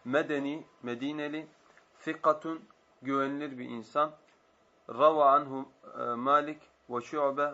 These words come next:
ve Halid el-Vasiti ve Su-, Sufyan es-Sevri ve Vuheyb ve Süleyman ibn Bilal ve ibn Uyeyne. Bunlar hepsi kendisinden rivayette bulunmuşlar.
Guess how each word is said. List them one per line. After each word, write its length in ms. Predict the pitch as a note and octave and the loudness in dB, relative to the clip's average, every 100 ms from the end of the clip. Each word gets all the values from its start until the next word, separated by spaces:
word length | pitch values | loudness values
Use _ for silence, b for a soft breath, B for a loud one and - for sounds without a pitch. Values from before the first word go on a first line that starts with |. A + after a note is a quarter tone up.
| B2 | -4
ve 120 | A2+ | -6
Halid 420 | - C#3 C#3+ B2+ | 0 2 2 0
el-Vasiti 880 | B2+ B2 C3 C#3+ - C3+ D3 C#3 A#2 | -6 -2 0 0 -2 -12 -12 -10 -6
ve 80 | A#2+ | -8
Su-, 240 | - C3 - | -8 -18 -16
Sufyan 460 | - B2 C#3 C#3+ | -16 -8 -4 -4
es-Sevri 560 | B2 - C#3 C#3 D3+ D3+ b b b b | -4 -8 -8 -6 -8 -12 b b b b
ve 80 | A#2+ | -2
Vuheyb 480 | B2+ B2+ B2 D3 D#3 - _ | 0 -2 -4 -4 -6 -10 _
ve 120 | B2+ | -8
Süleyman 460 | B2 C3+ C3 C#3+ C#3+ | -6 -8 -6 -4 -4
ibn 260 | B2+ B2+ B2 | -4 -8 -4
Bilal 260 | C#3+ C3+ | -2 -2
ve 60 | C3 | -2
ibn 160 | C3 C3 | -4 -6
Uyeyne. 580 | B2+ C3+ C#3+ C#3 D3+ - b b b b b | -6 -4 -4 -4 -6 -10 b b b b b
Bunlar 340 | C#3 C#3+ C#3+ | -4 0 0
hepsi 300 | D#3+ E3+ - | -2 -6 -10
kendisinden 680 | B2+ D3 C#3+ C3 C#3 D3 D#3+ | -6 -6 -6 -10 -8 -6 -6
rivayette 560 | C#3 B2+ B2 A#2+ A#2+ G#2 | -2 2 2 0 -8 -8
bulunmuşlar. 560 | G#2 G2 F#2+ - - | -8 -10 -14 -18 -20